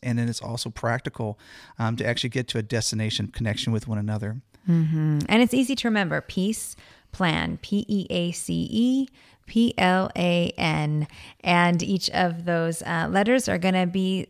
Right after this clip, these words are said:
Speaker 2: part of the plan. And so, you know, living this out, I don't know for you,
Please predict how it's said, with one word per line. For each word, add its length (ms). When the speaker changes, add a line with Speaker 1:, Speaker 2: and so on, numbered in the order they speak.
Speaker 2:
part 360
of 260
the 100
plan. 540
And 240
so, 360
you 120
know, 140
living 420
this 240
out, 300
I 100
don't 140
know 100
for 160
you, 360